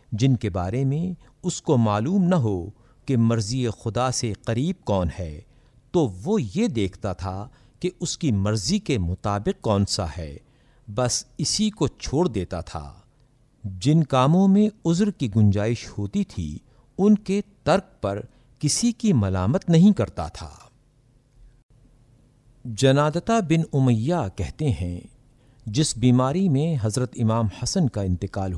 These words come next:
ہوا ہے، میں ان کی عیادت کے لیے گیا۔ میں نے کہا، 'آقا،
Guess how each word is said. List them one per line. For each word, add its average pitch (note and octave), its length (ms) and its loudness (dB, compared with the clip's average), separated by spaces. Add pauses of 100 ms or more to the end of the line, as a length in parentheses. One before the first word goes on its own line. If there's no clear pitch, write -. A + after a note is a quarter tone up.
ہوا A2+ 280 -4
ہے، F2 180 -8 (500)
میں D3 220 2
ان C3 160 6
کی A2+ 240 -2
عیادت F#2+ 480 -4
کے G2+ 100 -2
لیے F2 260 -2
گیا۔ F#2 380 -4 (500)
میں G#2 280 0
نے D#3 140 0
کہا، G2 440 -8 (360)
'آقا، G#2+ 580 -6